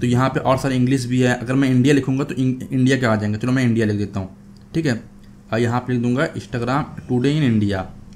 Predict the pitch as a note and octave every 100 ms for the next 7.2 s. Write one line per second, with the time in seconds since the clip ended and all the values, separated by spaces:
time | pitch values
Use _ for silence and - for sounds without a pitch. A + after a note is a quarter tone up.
0 | - A#2+ C#3 C3+ - D3+ E3+ B2 B2+ C3
1 | C3+ C3+ C3+ B2+ A2+ C3 F3+ - - -
2 | - B2+ C3 A2 A2 - B2+ C3+ D#3 D#3
3 | - B2+ A#2 G#2+ G#2+ G#2 G2+ F#2+ - -
4 | A2+ A#2+ A2+ G#2 - A2+ A2 A2+ A2 A#2+
5 | A#2 - A#2+ A#2+ A2+ A#2+ A#2+ A#2 G2+ A2+
6 | B2 A#2+ A#2 A#2 A#2 A#2 A2+ A2+ A#2 -
7 | A#2+